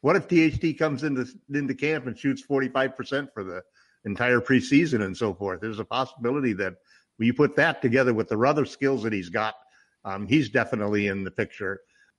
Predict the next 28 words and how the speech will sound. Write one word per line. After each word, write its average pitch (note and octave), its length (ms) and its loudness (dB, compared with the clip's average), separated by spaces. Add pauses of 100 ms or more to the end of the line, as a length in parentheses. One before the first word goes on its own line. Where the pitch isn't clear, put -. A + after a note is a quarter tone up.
So E3 160 4
there's, F3 360 4 (540)
I D3+ 120 4
don't E3+ 280 2
care E3+ 200 2
who E3 180 8
it D3+ 80 6
is A#2 120 2
in A2+ 120 2
the G2+ 80 -4
two B2+ 240 2
and A2 120 -2
three. C3+ 180 2
The G2 120 -2
big A#2 220 -2
decision G#2 480 0
is E2+ 160 -8
really, G2+ 360 -6 (400)
if A#2+ 120 -2
you B2+ 80 4
go E3+ 260 6
and D3 180 2
fill E3+ 200 6
up D3 160 0
the B2 80 -2
five A#2+ 560 2 (100)
with A2 240 -6
Gasol G2+ 640 -4